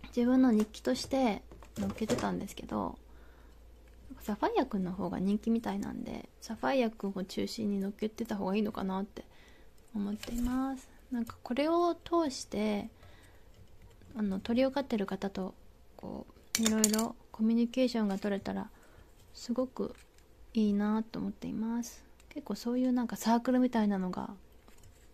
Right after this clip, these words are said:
私のこう知ってるところではないので、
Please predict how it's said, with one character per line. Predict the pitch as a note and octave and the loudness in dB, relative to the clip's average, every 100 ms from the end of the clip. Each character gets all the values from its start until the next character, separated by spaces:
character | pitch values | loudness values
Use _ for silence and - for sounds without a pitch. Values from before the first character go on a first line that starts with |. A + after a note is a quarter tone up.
| - - - - - - - | -20 -20 -20 -20 -20 -20 -18
私 | A#3 G#3+ G#3+ | -14 -8 -2
の | G#3 G3+ G#3 - | 0 0 -2 -10
こ | G#3+ | -10
う | |
知 | G#3 | -10
っ | |
て | - G#3+ | -4 -4
る | G3+ | -2
と | G#3 | -4
こ | G#3 | -4
ろ | |
で | G3 | -2
は | F#3 | -2
な | G3 G#3 | 2 4
い | |
の | G3+ G3 | 4 0
で、 | G#3+ - | -6 -8